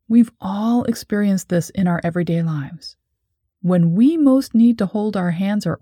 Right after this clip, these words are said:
arms or fingers still is exactly when we realize how impossible it is. This is why camera apps for your phone automatically apply steadying formulas,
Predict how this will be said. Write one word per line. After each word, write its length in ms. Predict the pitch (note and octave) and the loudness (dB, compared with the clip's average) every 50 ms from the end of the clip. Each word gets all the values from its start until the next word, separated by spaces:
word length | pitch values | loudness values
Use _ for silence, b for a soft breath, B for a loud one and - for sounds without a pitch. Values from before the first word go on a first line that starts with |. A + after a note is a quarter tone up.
| _ - | _ -6
arms 380 | F#3 F3+ F#3+ G3+ G#3 G#3+ G#3 - | -4 -2 0 0 0 -2 -2 -2
or 80 | C3 | -4
fingers 480 | B2+ - _ F#3+ F#3+ G3 G3 G#3 G3+ - | -6 -6 _ -4 -4 -2 -2 -4 -6 -6
still 500 | - - - - F3+ F#3 F#3+ F#3+ G3 - - | -8 -10 -6 -4 -4 -2 -2 -4 -6 -6 -4
is 160 | F3+ E3 D3+ | -4 -4 -4
exactly 960 | D#3 D3+ - - E3+ F3 F3+ G3 A3+ B3+ C#4 D4 D4 D4+ - - D4+ D4+ D4+ D4+ | -4 -8 -6 -4 -4 -4 -4 -4 -4 -6 -6 -6 -8 -10 -8 -6 -4 -2 -2 0
when 260 | C#4 C4 C4 B3 B3+ | 0 0 0 0 0
we 140 | C4 C4 B3 | 0 -2 -2
realize 480 | A3+ A3+ A3+ A3 A3 A3 A3 A3+ A3 | -2 -2 -2 -2 -2 -4 -4 -4 -6
how 240 | - - F3 E3+ F3+ | -8 -8 -6 -4 -4
impossible 720 | F#3+ F#3+ F#3 - - E3 D3+ D#3 - - - - E3+ E3 | -4 -4 -6 -8 -10 -10 -10 -10 -10 -12 -10 -6 -6 -4
it 100 | E3+ E3 | -4 -4
is. 400 | D3+ - - - - - - _ _ _ _ _ _ _ _ _ _ _ _ _ _ _ _ _ _ _ _ _ D#3+ | -6 -8 -10 -14 -20 -20 -20 _ _ _ _ _ _ _ _ _ _ _ _ _ _ _ _ _ _ _ _ _ -14
This 240 | D#3 - F3 F3 - | -10 -8 -8 -6 -6
is 160 | B3+ A#3 - | -8 -6 -4
why 280 | G3 F#3 F3+ G3 G#3+ | -2 0 0 0 -2
camera 440 | A3+ - - - D#3+ D#3+ E3+ - - | -4 -6 -8 -6 -4 -4 -2 -4 -6
apps 400 | - - D#3 D#3 E3+ - - - | -6 -6 -6 -6 -6 -8 -12 -10
for 140 | - - D#3+ | -6 -4 -4
your 120 | D3+ C#3+ | -4 -4
phone 440 | C#3 - - A#3 A#3 G#3+ G#3 G#3 G#3 - - | -4 -4 -2 -2 0 0 0 -2 -4 -6 -8
automatically 800 | - G3+ A3 B3 C4+ C#4+ C#4 C#4 C4 C4 C4+ C#4 - - C#4 C4+ | -8 -6 -4 -2 0 2 2 2 2 0 -2 -4 -4 -4 -4 -2
apply 380 | C4+ - - - A3+ A3 A3 A3 | -4 -4 -6 -6 -6 -4 -4 -4
steadying 560 | A3+ - - D#4+ E4 E4 C4+ G3+ E3 D#3 C#3+ | -6 -6 -6 -6 -2 0 0 2 2 0 -2
formulas, 640 | - - C#3 G2+ G#2+ D#2+ B1+ - - - - - | -2 -6 -10 -10 -10 -10 -12 -14 -18 -18 -20 -20